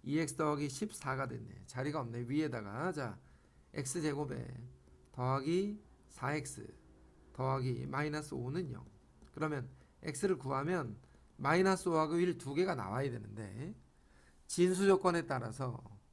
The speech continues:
뭐보다 커야 되냐면 마이너스 삼보다는 커야 돼. 그래서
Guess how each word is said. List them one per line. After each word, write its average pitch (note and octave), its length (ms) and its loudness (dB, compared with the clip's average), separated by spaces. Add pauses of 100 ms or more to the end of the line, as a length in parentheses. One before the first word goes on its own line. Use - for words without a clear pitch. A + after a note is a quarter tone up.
(400)
뭐보다 D#3 320 4
커야 E3+ 220 4
되냐면 C#3+ 640 0 (400)
마이너스 D#3+ 680 4
삼보다는 G3+ 680 2
커야 G3+ 220 -2
돼. A#2+ 140 -10 (580)
그래서 E3+ 420 0